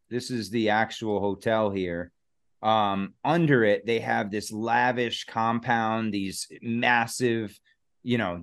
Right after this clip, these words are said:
doors, ton, you know, a couple ton doors that are, you know, all nuclear resistant. And so if there's ever an incident in D C, these,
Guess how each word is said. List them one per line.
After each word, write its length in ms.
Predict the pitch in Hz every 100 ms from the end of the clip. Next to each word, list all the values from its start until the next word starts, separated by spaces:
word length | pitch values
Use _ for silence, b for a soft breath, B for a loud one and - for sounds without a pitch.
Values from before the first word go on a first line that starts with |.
| 87
doors, 800 | 131 123 127 120 120 117 - - _ _ _
ton, 440 | - 135 131 127 - -
you 160 | 131 104
know, 60 |
a 60 | 87
couple 280 | 151 139 127
ton 320 | - 131 123
doors 640 | 117 117 120 117 117 - -
that 160 | 107 101
are, 240 | 98 98 113
you 120 | 107
know, 120 | 95
all 220 | 95 104
nuclear 500 | 104 123 127 123 110
resistant. 800 | 104 104 104 107 - 113 107 110 _ b b b b
And 300 | 110 107 107
so 280 | - 127 110
if 120 | 104 113
there's 180 | 101
ever 200 | 120 110
an 80 | 110
incident 420 | 123 127 110 107
in 80 | 101
D 160 | 90 107
C, 340 | - 135 110
these, 280 | 95 101 -